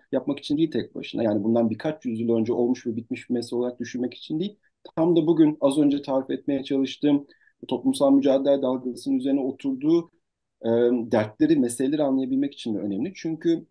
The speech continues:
belki Marx'tan biraz farklı olarak güncel çalışmalar bu çitleme ve müşterekler arasındaki tansiyonun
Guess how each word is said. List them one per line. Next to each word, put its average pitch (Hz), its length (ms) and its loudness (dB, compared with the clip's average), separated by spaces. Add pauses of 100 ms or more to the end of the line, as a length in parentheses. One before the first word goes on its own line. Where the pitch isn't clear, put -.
(100)
belki 143 360 -2
Marx'tan 135 520 2
biraz 117 260 -2
farklı 117 340 -4
olarak 104 400 -4
güncel 131 480 0
çalışmalar 120 680 -2
bu 147 320 -2
çitleme 156 680 2 (260)
ve 117 300 0 (220)
müşterekler 120 760 0
arasındaki 117 800 -2
tansiyonun 123 680 -2